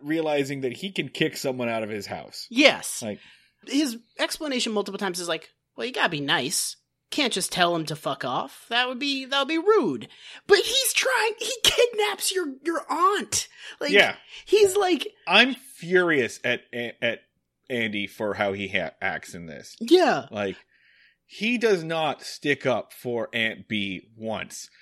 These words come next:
Speaker 1: Like,
Speaker 2: No.
Speaker 1: this whole time, like, Briscoe keeps saying, "You clearly want me. You've doted on me so much. You want me. I'm gonna go ahead and want you right back." And,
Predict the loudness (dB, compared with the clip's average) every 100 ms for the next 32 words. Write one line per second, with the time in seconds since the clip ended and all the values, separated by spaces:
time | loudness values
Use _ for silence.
0 | _ 0 4 6 6 2 -6 0 2 2
1 | 4 6 6 2 0 2 4 0 -4 -12
2 | _ -2 -2 -4 _ -20 _ _ -18 2
3 | 2 4 2 2 0 0 2 4 2 -6
4 | -2 -2 -2 2 6 6 4 2 6 6
5 | 4 -4 -4 -4 -4 -2 4 4 6 2
6 | 2 0 0 -2 -2 0 0 -2 -8 -4
7 | -2 -2 -4 -6 -4 -6 -12 -10 -6 -2
8 | 0 0 0 0 0 -2 2 2 2 -2
9 | -2 -2 -6 -2 -2 0 0 0 -2 -6